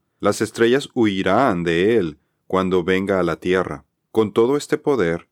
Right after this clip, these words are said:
cualquier problema al que nos enfrentemos aquí en la tierra es insignificante para nuestro Señor Jesucristo. Pero para los incrédulos, estos eventos serán la peor experiencia de sus vidas.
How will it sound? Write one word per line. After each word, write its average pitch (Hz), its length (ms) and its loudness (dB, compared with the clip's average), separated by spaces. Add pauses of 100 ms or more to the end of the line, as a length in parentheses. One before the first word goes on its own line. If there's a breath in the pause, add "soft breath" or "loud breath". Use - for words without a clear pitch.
cualquier 113 440 0
problema 107 680 0
al 80 100 -6
que 87 140 -4
nos 82 180 -6
enfrentemos 87 720 -2
aquí 76 200 -4
en 87 100 0
la 101 120 0
tierra 90 500 0 (120)
es 98 180 -2
insignificante 95 1040 -2
para 85 240 -2
nuestro 80 320 -6
Señor 80 300 -6
Jesucristo. - 800 -8 (440)
Pero - 220 0
para 95 180 2
los 90 200 -2
incrédulos, 92 760 0 (280)
estos 104 360 -2
eventos 117 480 2
serán 92 360 0
la 87 160 -2
peor 85 280 2
experiencia 90 760 -2
de 82 100 0
sus 78 260 -6
vidas. 85 480 -2